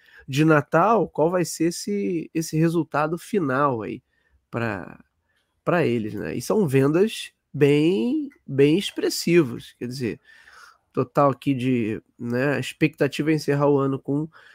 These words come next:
trezentos e cinquenta milhões em vendas, um aumento de dois mil por cento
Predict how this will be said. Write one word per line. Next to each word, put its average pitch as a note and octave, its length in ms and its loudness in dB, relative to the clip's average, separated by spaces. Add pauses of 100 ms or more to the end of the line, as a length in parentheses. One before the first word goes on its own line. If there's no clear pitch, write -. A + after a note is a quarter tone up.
(140)
trezentos D3+ 400 4
e - 40 -8
cinquenta D#3+ 400 0
milhões D#3 560 6
em D3+ 140 2
vendas, C#3 600 2
um D3+ 60 2
aumento D3 420 2
de C#3 120 2
dois E3 560 6
mil E3 280 4
por D#3 300 -6
cento E3+ 580 -4